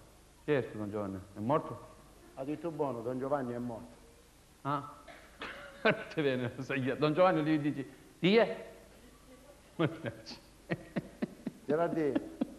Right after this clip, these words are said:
Speaker 2: sia che era ieri, eh?
Speaker 1: E allora, davvero.
Speaker 2: Baffetti neuri.
Speaker 1: Mm.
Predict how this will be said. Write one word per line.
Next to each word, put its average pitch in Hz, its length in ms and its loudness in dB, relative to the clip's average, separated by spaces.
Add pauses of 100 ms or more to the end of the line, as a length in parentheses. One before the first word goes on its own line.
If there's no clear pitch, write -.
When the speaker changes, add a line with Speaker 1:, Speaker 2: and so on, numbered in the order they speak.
(160)
Speaker 2:
sia 160 160 4
che 156 60 2
era 165 140 2
ieri, 147 340 2
eh? 147 60 0 (340)
Speaker 1:
E 135 80 0
allora, 120 300 6
davvero. 113 240 4
Speaker 2:
Baffetti 143 720 0
neuri. 123 420 0 (280)
Speaker 1:
Mm. 139 320 2